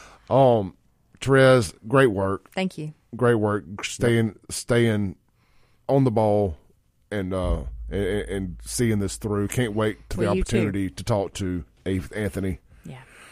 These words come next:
Speaker 1: Uh, Sean, as always, thank you. Uh, y-, your expertise and experience on a show like today is, uh, priceless.
Speaker 2: Absolutely.
Speaker 1: And I think that's what makes us all kind of a pretty good team. Callers, te-, uh, callers, I'm sorry for not answering the phone today. We just had too much going on.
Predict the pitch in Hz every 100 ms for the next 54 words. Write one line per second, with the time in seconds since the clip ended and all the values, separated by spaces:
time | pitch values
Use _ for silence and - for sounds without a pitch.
0 | - - 101 87 - - 123 117 107 -
1 | _ _ - 117 110 104 101 98 - -
2 | 117 110 - 107 98 90 104 98 104 107
3 | 123 120 113 120 - 113 - 123 120 110
4 | 82 101 90 - 117 117 113 110 - -
5 | - 101 101 - 120 110 107 113 110 107
6 | 92 101 90 - - - - - 117 117
7 | - 139 - - 139 151 - 143 147 -
8 | 151 95 104 110 104 98 101 95 107 107
9 | 98 107 107 104 110 98 87 - 127 117
10 | 107 - 117 117 113 - - - - _
11 | - 135 139 135 135 - - 143 127 -
12 | 120 - 160 160 147 127 151 131 127 123
13 | 123 113 110 123 120 120 117 113 117 117
14 | 113 110 120 110 - 113 107 107 107